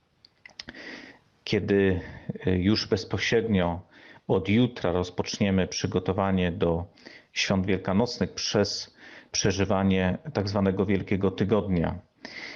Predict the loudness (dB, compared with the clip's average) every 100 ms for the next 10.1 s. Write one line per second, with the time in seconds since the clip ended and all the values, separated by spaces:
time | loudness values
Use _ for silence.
0 | -18 _ 0 4 4 2 0 2 2 0
1 | -2 0 0 2 2 2 2 2 2 -2
2 | -6 -4 0 0 0 2 2 2 2 0
3 | 2 2 2 0 -4 -2 0 0 -2 -2
4 | 0 2 2 0 0 0 0 2 2 2
5 | 0 -4 0 0 0 -4 -4 -4 -2 -4
6 | 0 -2 -2 0 0 0 0 -2 2 4
7 | 4 2 -2 -2 -2 -4 -4 0 2 2
8 | 2 -2 0 0 -2 -8 -20 -20 -20 -20
9 | -8 2 2 2 -4 0 2 6 6 6
10 | 2